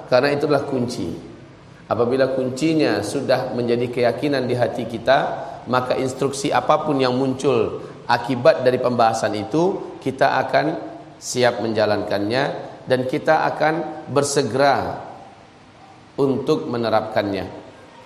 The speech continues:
Tapi apabila tidak, maka ini hari pembahasan hanya akan menjadi sesuatu yang aneh,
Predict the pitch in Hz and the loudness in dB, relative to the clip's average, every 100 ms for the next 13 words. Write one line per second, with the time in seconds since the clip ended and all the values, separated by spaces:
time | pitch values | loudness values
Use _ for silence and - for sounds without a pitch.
0 | - - - - - 131 131 180 180 147 | -20 -20 -20 -20 2 2 4 2 2 2
1 | 139 127 151 156 123 117 135 101 127 123 | 4 2 2 2 4 4 2 -2 -4 2
2 | 147 170 165 127 135 131 127 117 139 143 | 2 2 0 -2 0 0 2 2 2 2
3 | 123 117 113 - 135 156 - - - - | 2 2 0 0 0 0 -4 -12 -12 -4
4 | 135 147 151 143 135 131 127 120 120 127 | 0 2 0 0 0 0 -2 2 2 2
5 | 143 135 - 127 120 - 139 131 143 - | -2 -4 0 2 2 0 2 2 2 0
6 | - - - - - - - 131 123 127 | -4 -10 -16 -20 -20 -20 -2 0 2 2
7 | 160 | 2